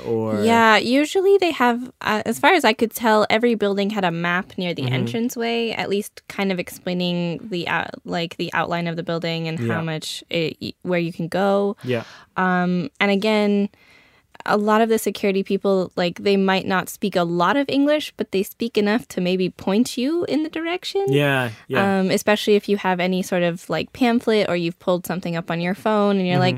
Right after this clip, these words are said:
Speaker 2: like, "Here, here," they'll
Speaker 1: Mm-hmm.
Speaker 2: help you out.
Speaker 1: Yeah. And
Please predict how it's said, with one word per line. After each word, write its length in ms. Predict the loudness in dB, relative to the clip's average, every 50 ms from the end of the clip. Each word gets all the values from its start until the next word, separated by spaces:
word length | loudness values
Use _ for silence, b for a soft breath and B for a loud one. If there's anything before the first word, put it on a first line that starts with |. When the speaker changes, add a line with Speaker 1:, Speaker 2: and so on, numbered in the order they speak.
| -4
Speaker 2:
like, 80 | -8 -10
"Here, 400 | -6 -2 0 2 2 4 2 0 0
here," 420 | -2 -2 0 2 2 2 0 0
they'll 100 | 0 0 0 0
Speaker 1:
Mm-hmm. 60 | 0
Speaker 2:
help 200 | 0 -2 -4 -6
you 80 | -8 -6
out. 200 | -6 -6 -8 -8 _ B B B B B B B B B B B
Speaker 1:
Yeah. 340 | -4 -2 -2 -2 -4 -6 -10 -14 _ B B B B B B B
And 300 | 0 2 2 2 0